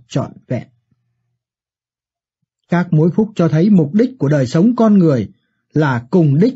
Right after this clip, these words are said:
của các hành vi nhân linh. Thật thế, Thiên Chúa kêu gọi chúng ta đến hưởng hạnh phúc của người.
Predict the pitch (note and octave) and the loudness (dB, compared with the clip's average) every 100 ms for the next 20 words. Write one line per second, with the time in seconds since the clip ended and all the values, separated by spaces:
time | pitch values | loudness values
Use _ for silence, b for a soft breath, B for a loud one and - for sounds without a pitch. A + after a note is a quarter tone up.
0 | - - C3 A#2+ A3+ - C#3+ C3 G2+ G2 | -6 -6 -4 -2 -4 -4 -2 0 0 0
1 | E3 F3 D#3 E3+ E3 D#3 D#3 C#3+ - _ | 2 2 2 2 0 0 -2 -4 -10 _
2 | _ _ _ _ _ _ _ _ _ _ | _ _ _ _ _ _ _ _ _ _
3 | _ - C#3+ C#3+ C#3+ F#3 A#3+ _ _ _ | _ -6 -4 -2 0 0 -4 _ _ _
4 | _ _ A3+ G3+ C4 C4 B3 F#3+ B2 E3 | _ _ 2 2 2 2 2 2 0 0
5 | A#3 A3+ G3+ A#3+ G#3+ D3+ A2+ A#2 D3+ A2+ | 2 4 4 4 4 2 0 -4 -6 -4
6 | C4 C#4+ - D3+ A2 G#2+ A2+ F#2 | -4 -4 -4 -4 -2 -2 -2 -4